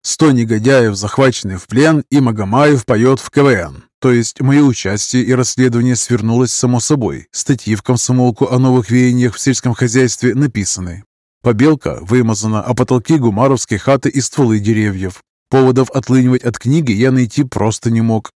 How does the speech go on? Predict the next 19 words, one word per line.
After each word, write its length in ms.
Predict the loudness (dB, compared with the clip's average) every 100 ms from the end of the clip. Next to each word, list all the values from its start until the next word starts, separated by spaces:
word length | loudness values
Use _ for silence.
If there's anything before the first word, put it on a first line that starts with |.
| -4
а 80 |
потому 480 | -2 0 0 0 -2
просто 340 | -2 -2 0 -2
взял 300 | 0 -2 0
и 240 | 0 0
за 200 | 0 -2
три 200 | 0 -2
дня 300 | -2 -2 -2
написал 560 | -2 -2 -2 0 0 -2
целых 460 | 0 0 0 -2
пять 260 | 0 0 0
глав 340 | -4 -2 -2 0
про 200 | 0 0
бравых 420 | 0 0 0 -2
Ч 140 | -2
В 100 | -2
Кшников 560 | 0 -4 -2 -6 -6 -4
и 100 | 0
военкора 680 | 0 0 0 -2 0 -2